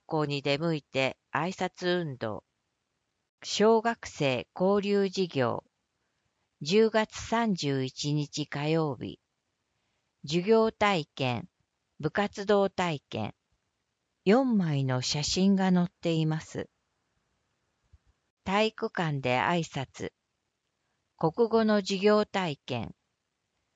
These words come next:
バレーボール部。スパイクの打ち方を教えてもらったよ。早く上手になりたいな。バドミントン部。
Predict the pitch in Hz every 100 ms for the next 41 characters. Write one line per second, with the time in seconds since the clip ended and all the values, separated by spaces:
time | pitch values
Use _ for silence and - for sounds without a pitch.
0 | _ _ - 151 180 220 214 214 208 202
1 | 175 120 - _ _ _ _ _ _ _
2 | _ - - 226 220 - 147 135 127 135
3 | - - 143 147 143 135 151 - 180 185
4 | 180 170 170 160 - - 151 151 180 277
5 | _ _ _ _ _ _ - 196 185 170
6 | 156 151 170 190 202 202 170 147 156 180
7 | - 202 180 156 170 202 _ _ _ _
8 | _ _ _ _ _ _ _ _ - 147
9 | 165 214 220 226 220 - 208 196 147 110